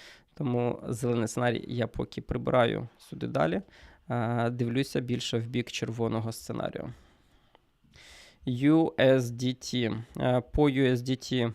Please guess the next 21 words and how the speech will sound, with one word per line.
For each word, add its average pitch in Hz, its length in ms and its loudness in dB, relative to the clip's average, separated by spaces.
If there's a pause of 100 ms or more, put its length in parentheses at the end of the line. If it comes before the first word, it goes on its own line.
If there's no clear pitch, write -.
ми 139 180 2
тестуємо 127 520 -2
підтримку. 202 640 -2 (1600)
Підтримка 143 400 6
у 131 80 8
нас 127 140 6
буде 131 260 2
на 131 160 6
рівні, 123 500 2 (240)
е, - 680 -8
чотири 143 360 -4
чотири 156 260 -6
відсотки. - 480 -6 (600)
Е, 139 280 0
тут - 340 -6
все, 185 500 2 (200)
е, 147 100 2
досить 185 360 0
таки 180 480 -2
просто 202 560 2
буде. 147 540 2